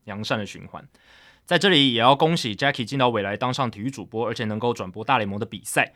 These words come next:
Jackie 应该跟我同届吧，看到 Jackie 这么厉害，并且已经达成自己的梦想，我是真的十分佩服。希望未来的五十年，每年都可以看到 Jackie 转播开幕战。哦，五十年，这个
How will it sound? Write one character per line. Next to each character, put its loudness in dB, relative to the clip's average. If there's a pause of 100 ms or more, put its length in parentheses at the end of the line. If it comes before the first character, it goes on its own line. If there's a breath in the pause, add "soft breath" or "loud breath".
(340 soft breath)
Jackie 6
应 4
该 6
跟 2
我 4
同 -4
届 4
吧， -4
看 -4
到 4
Jackie -2
这 -6
么 -2
厉 -2
害， 0
并 -6
且 -6
已 -10
经 -6
达 4
成 -6
自 -10
己 -8
的 -2
梦 -2
想， -6
我 -12
是 -10
真 -6
的 -6
十 -10
分 -6
佩 -4
服。 -18 (220 soft breath)
希 2
望 8
未 10
来 8
的 4
五 -2
十 0
年， 6
每 2
年 4
都 2
可 4
以 6
看 0
到 2
Jackie 0
转 -10
播 -8
开 -2
幕 -4
战。 -8 (120)
哦， -16
五 -14
十 -10
年， -6
这 -16
个 -8